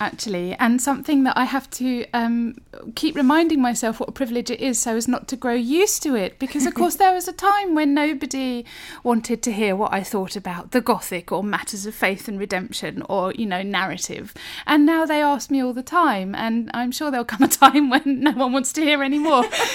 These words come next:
Um, so to have two months of going, um, all over the place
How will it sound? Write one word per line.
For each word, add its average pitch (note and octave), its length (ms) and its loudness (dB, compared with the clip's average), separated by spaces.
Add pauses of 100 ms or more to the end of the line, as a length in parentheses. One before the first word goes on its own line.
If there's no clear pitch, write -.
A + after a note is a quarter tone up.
(220)
Um, D4+ 380 4
so E4 420 4
to E4+ 180 0
have F#4 280 2
two E4 240 2
months D#4 400 2
of C4 180 -4
going, A#3 600 -2
um, A3+ 420 -6
all C4+ 180 -2
over D4+ 240 -2
the D#4+ 120 -8
place G3 520 -8